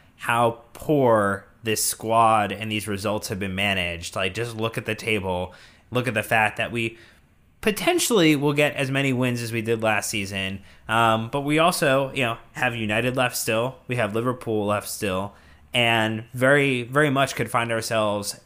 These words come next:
you know, equaling our loss total from last season of ten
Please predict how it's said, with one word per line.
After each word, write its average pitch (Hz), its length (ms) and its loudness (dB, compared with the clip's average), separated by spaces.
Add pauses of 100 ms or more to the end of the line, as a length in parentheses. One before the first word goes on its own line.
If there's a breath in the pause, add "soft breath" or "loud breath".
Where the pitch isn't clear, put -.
(120)
you 123 120 -4
know, 104 160 -6
equaling 151 400 2
our 113 120 4
loss 113 320 2
total 117 260 0
from 107 180 -6
last 104 280 -4
season 104 300 -4
of 95 100 -8
ten 98 360 -4